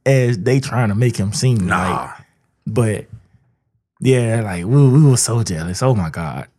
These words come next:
Speaker 1: We, we,
Speaker 2: Mm-hmm.
Speaker 1: bruh, I swear we
Speaker 2: Mm-hmm.
Speaker 1: hated that shit. I can't lie.
Speaker 2: Nah, I've been tight too, pause.
Speaker 1: You what?
Speaker 2: I'd have been tight.
Speaker 1: Oh.
Speaker 2: For
Speaker 1: Oh,
Speaker 2: sure,
Speaker 1: oh
Speaker 2: for sure.
Speaker 1: God.
Speaker 2: For sure. That, then there was Christmases where, like,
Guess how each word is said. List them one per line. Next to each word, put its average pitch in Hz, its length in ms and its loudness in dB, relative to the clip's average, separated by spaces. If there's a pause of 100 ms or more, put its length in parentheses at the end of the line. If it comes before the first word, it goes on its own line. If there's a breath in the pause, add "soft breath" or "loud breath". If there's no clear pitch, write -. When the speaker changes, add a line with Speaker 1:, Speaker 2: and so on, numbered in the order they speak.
(220)
Speaker 1:
We, - 80 -12
we, 104 80 -6
Speaker 2:
Mm-hmm. 180 720 0
Speaker 1:
bruh, 175 220 4 (100)
I - 140 0
swear 156 260 2
we 370 120 4
Speaker 2:
Mm-hmm. 415 80 4
Speaker 1:
hated 220 280 0
that 208 160 2
shit. 156 440 -2
I 208 100 -2
can't 170 280 0
lie. 139 280 0 (380)
Speaker 2:
Nah, 120 220 2
I've 147 60 -2
been 117 120 -2
tight 98 240 -4
too, 87 180 -8
pause. - 500 -10 (360)
Speaker 1:
You 165 100 6
what? 330 340 2
Speaker 2:
I'd 107 100 -2
have 117 100 0
been 117 120 -2
tight. 139 300 -4 (100)
Speaker 1:
Oh. 143 360 0 (500)
Speaker 2:
For - 80 -2
Speaker 1:
Oh, 202 100 4
Speaker 2:
sure, 123 120 2
Speaker 1:
oh 123 80 2
Speaker 2:
for 135 60 2
sure. 135 100 2
Speaker 1:
God. 113 260 -2 (440)
Speaker 2:
For 98 80 -8
sure. 104 240 0 (340 loud breath)
That, 135 280 -2 (240 soft breath)
then 180 180 2
there 185 120 4
was 120 120 2
Christmases 135 580 0
where, 101 140 0
like, 95 300 -2